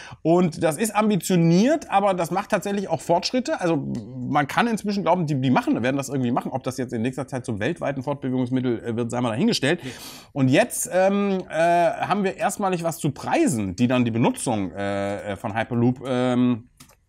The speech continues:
Speaker 1: die dafür fällig werden, gehört. Und man hatte ja schon eher so, ja, wenn das dann ist, ja, kostet halt ein Vermögen, dann damit zu rechnen. Nee, die wollen das voll billig machen. Also wenn sie dann so, so Röhrensysteme auch innerstädtisch gebaut haben, soll eine Fahrt innerstadt von Punkt A nach Punkt B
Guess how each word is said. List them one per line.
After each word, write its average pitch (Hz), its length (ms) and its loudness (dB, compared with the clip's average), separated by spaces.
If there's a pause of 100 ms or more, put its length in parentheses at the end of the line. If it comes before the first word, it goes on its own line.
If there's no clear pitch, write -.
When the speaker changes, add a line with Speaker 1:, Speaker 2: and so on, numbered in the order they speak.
(140)
Speaker 1:
die 107 160 -6
dafür 123 260 -2
fällig 139 380 -2
werden, 170 240 0
gehört. 175 260 0 (460)
Und 165 160 4
man 147 140 2
hatte 147 200 0
ja 113 100 2
schon 226 220 0
eher 170 160 -4
so, 139 80 -2
ja, 117 320 -4
wenn 110 140 -2
das 123 140 -2
dann 123 120 -6
ist, 147 120 -10
ja, - 60 -10
kostet 139 260 -6
halt 117 80 -2
ein - 20 -10
Vermögen, 131 640 6
dann 104 100 -2
damit 104 200 -4
zu 110 60 -8
rechnen. 110 160 0
Nee, 285 260 2 (160)
die 185 80 0
wollen 233 140 2
das 247 120 0
voll 233 140 0
billig 269 260 2
machen. 156 220 -2
Also 151 220 0
wenn 247 220 4
sie 277 280 2 (300)
dann 175 260 2
so, 156 180 2 (140)
so 139 240 2
Röhrensysteme 190 580 2
auch 156 240 0
innerstädtisch 220 640 0
gebaut 107 320 -2
haben, 156 140 0
soll 160 240 4
eine 302 100 2
Fahrt 208 420 2
innerstadt 226 520 0
von 202 140 -2
Punkt 180 260 -2
A 170 100 2
nach 226 180 -2
Punkt - 280 -2
B 180 180 2